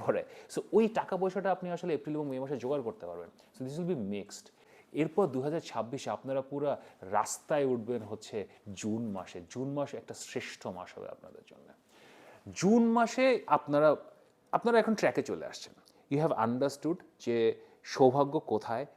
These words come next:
বিপদটা আসলে শুধুই চোখে দেখা বিপদ, এটা বিপদ না, this is a chance, এবং আপনারা শুরু করতে পারবেন। আপনারা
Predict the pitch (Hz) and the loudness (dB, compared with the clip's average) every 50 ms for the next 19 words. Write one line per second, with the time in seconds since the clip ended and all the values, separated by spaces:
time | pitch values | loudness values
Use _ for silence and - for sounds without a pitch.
0 | - 107 120 156 151 - 175 175 175 - 165 139 127 - 147 143 135 - - 131 | -6 -2 -2 2 4 4 4 4 4 2 2 2 2 2 0 0 0 0 0 -2
1 | 117 113 139 170 - - 123 113 - 151 151 156 151 - 160 127 127 127 135 139 | 0 0 -2 -2 0 0 0 0 2 2 0 0 0 0 -2 -2 -2 -4 -2 -2
2 | 135 135 135 110 98 123 123 - 147 143 143 131 110 117 123 131 143 139 - - | 0 0 -2 0 -2 -2 0 0 -2 -2 0 -2 -4 -2 -2 -2 -4 -4 -4 -4
3 | 117 98 117 143 147 - 120 120 117 113 110 - 131 131 123 - - - - 117 | -4 -4 -4 -6 -6 -6 -8 -8 -6 -6 -6 -8 -8 -8 -8 -10 -8 -4 0 2
4 | 135 151 - 139 117 - - 101 - - - - - - - _ _ _ - - | 2 2 2 0 -4 -4 -8 -10 -10 -10 -12 -14 -16 -20 -20 _ _ _ -20 -20
5 | - - 101 104 - - 135 135 135 131 131 | -6 -4 -4 -4 -4 -4 -4 -2 -2 -2 -4